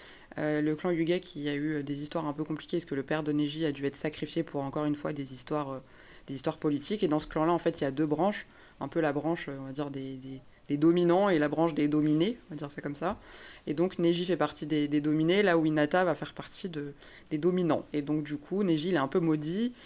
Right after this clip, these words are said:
il est marqué de, d'un, d'un, d'une, d'une trace, euh, au niveau du front, qui fait qu'il est condamné à rester dans cette branche-là toute sa vie. Et pour lui, il est persuadé qu'il pourra jamais sortir de cette condition un peu de, d'esclave de,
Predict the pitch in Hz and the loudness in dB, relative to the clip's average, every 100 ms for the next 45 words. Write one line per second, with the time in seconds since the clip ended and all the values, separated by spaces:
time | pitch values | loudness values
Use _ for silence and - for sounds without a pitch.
0 | - - 147 160 160 - 175 151 147 147 | -14 -2 0 2 -2 -2 -2 -2 -4 -4
1 | 143 143 139 143 - - 151 143 143 - | -4 -6 -8 -8 -8 -6 -8 -8 -6 -6
2 | - 147 147 - 175 170 147 143 139 143 | -8 -8 -8 -4 -4 -4 -8 -8 -6 -4
3 | 143 147 143 - - 226 - - - - | -2 -4 -4 -8 -2 -2 -4 -14 -20 -18
4 | - - - 180 - 151 143 165 160 160 | -14 -12 -2 -2 0 -2 0 0 2 2
5 | 170 147 143 147 160 147 147 139 143 - | 2 2 -2 -4 -6 -4 -6 -8 -8 -8
6 | 143 - - 143 139 214 - 175 160 151 | -8 -8 -8 -4 -2 -2 0 0 2 4
7 | 151 202 269 - - - - - 160 180 | 4 4 0 -8 -20 -20 -12 0 2 2
8 | 156 151 170 190 160 151 165 147 165 165 | 2 2 2 2 0 2 4 4 2 0
9 | 147 185 160 147 147 - 156 139 - 175 | -2 -2 -2 -2 -6 -4 -4 -4 -4 -2
10 | 139 156 127 120 143 147 - 165 160 139 | -2 -4 -6 -2 -2 -2 -2 0 0 -2
11 | 131 131 135 | -10 -12 -14